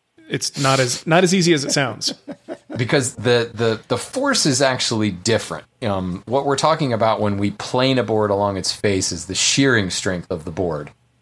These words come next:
Speaker 2: you know, shearing away those top fibers, which is a much lower force required than actually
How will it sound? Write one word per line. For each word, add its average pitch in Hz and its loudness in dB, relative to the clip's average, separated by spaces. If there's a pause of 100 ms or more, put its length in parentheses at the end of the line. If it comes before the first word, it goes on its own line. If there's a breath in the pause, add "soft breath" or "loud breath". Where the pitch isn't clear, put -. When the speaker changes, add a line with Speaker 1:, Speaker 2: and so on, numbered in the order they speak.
Speaker 2:
you 95 -4
know, 90 -2
shearing 120 2
away 104 2
those 98 0
top 90 -2
fibers, 82 -2
which 95 -6 (300)
is 110 2
a 113 4
much 117 0 (100)
lower 104 2
force 90 -2
required 95 -2 (340)
than 101 0
actually 104 -2